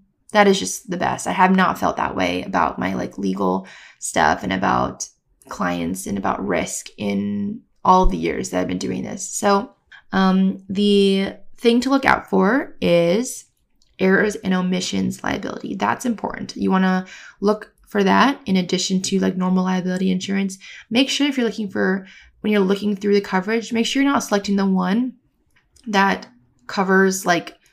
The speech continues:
bodily injury. That's, like, not really what we're going for. That's more so, like, if you own, like, a roofing company and you need to, you know, protect yourself in case one of your roofers, like, falls off and, like, gets hurt. Um, that's, that's more for them.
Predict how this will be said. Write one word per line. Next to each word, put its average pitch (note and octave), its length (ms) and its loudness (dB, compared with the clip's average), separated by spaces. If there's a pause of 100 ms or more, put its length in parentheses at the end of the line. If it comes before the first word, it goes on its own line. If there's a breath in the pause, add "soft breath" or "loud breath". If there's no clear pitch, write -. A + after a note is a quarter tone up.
(320)
bodily F3+ 500 2
injury. D#3+ 500 -6
That's, F#3+ 240 0
like, G3+ 160 2
not G3 300 2
really F#3 300 2
what F#3+ 240 0
we're F2+ 100 -4
going - 300 -4
for. - 180 -6
That's A#2+ 240 0
more D4 200 0
so, A3 340 -4
like, F#3+ 240 2 (320 loud breath)
if F#3+ 100 -6
you G3+ 120 0
own, F#3+ 100 2
like, F#3+ 140 2
a F#3 40 -2
roofing G3 300 0
company F#3+ 560 -6
and F#3 180 -2
you F3+ 80 -4
need F3+ 220 -6
to, F#3 320 0 (840 loud breath)
you F#3+ 140 0
know, F#3+ 180 2
protect F#3+ 340 2
yourself F#3+ 320 0
in F#3+ 80 -2
case F#3+ 240 -2
one F#3+ 120 2
of F#3+ 80 0
your G3+ 120 2
roofers, F#3+ 460 0
like, - 220 -4
falls - 260 -4
off - 280 -2
and, - 100 -8
like, - 200 -10 (360)
gets - 180 -8
hurt. G3+ 380 -2 (340 loud breath)
Um, F3+ 480 2 (220)
that's, G#3 360 2
that's C4 240 0
more A3+ 140 6
for F#3+ 140 -2
them. - 280 -4